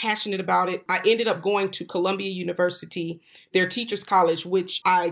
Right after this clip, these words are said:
kinda pivoted away from religion, but it still had some overlap. I did a, another master's in education, international educational development. Um, and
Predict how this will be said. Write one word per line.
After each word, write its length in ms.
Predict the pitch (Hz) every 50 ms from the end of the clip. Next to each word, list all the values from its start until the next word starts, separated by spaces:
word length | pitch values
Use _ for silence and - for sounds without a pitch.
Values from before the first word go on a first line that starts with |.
| -
kinda 220 | - 226 220 190 175
pivoted 380 | - 254 240 226 240 208 190
away 280 | 185 180 175 196 202 262
from 260 | - - 180 180 170
religion, 520 | 175 175 175 185 247 302 262 - 226 196
but 180 | 185 190 - - -
it 160 | 233 226 226
still 260 | - - - 285 269 285
had 160 | 277 220 208
some 180 | - 190 180 175
overlap. 520 | 185 202 196 202 190 190 185 175 - - 180
I 120 | 185 180
did 260 | 175 165 208 220 208
a, 240 | 202 180 175 175 - - -
another 460 | 160 156 175 180 220 269 262 233 202
master's 560 | 190 180 170 170 165 - - 175 170 160 -
in 180 | - 180 175 170
education, 760 | 175 - 135 - - 220 196 190 190 - 170 160 160 165 - _ - - - _ _ -
international 600 | 214 208 196 180 180 180 185 180 - 175 175 160
educational 520 | 160 160 160 147 - 170 165 - 165 160
development. 640 | 143 143 - 160 151 143 - 165 160 - - - -
Um, 400 | - 190 170 180 180 175 170 - -
and 500 | 196 202 202 196 196 190 190 190 190